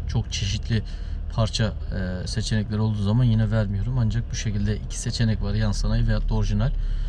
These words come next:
E, yine marka olarak farklı markalar vardır ancak fiyatlar arasında yan sanayi olarak pek bir fark olacağını sanmıyorum. O en fazla on lira, yirmi lira, bilemediniz otuz lira fark vardır.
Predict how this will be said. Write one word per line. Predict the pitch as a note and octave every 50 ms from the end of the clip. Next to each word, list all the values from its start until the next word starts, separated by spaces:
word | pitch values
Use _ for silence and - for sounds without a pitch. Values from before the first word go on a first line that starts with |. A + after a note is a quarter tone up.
| - - - - - - - - - - - - - - - - -
E, | A2+ A2 A2
yine | G#2+ B2+ D3+ D#3+
marka | D#3+ D#3+ E3 D#3+ D3+ - E3+
olarak | E3 D#3+ D#3+ D#3+ -
farklı | - D3+ C#3+ C#3 C#3+ D#3+
markalar | D#3+ D#3 D3+ C#3+ D#3+ E3 D#3+ D#3+
vardır | E3 D3+ B2+ A#2+ C3+ C#3+
ancak | B2 A#2+ C3+ C#3 -
fiyatlar | - C3 B2+ B2+ - C#3 C3+
arasında | C3 C3+ C3 B2 - C3 B2+ B2 B2
yan | B2 B2+ B2+
sanayi | A#2+ - B2+ A#2+ A#2+ A#2+
olarak | A#2 A#2+ A#2+ A#2+ - -
pek | C#3 A#2+ -
bir | -
fark | - - B2 B2+ B2+ -
olacağını | C3 A#2+ A2 A2 A#2 A#2 B2+
sanmıyorum. | - - B2+ A#2 A2+ A2 G#2 G2+ G#2 A2 A#2 A#2 A#2 - - A2
O | G#2+ A#2 A#2+
en | A#2+ A#2+
fazla | A2 - G#2+ G#2 G#2 A2+
on | A2 A2 A2 G#2+ G#2+
lira, | G#2+ G#2+ A2
yirmi | G#2+ G#2+ G#2+ G#2+ G#2 G2+
lira, | G2 G#2+ A2 G#2+
bilemediniz | G#2 G2+ G2 G2 G2 G#2 G#2
otuz | G#2 G#2+ - - - A2 G#2+
lira | A2 A2
fark | A#2 - A#2 A2 G#2+ -
vardır. | - G2 G2 G2 A#2 A#2+ - -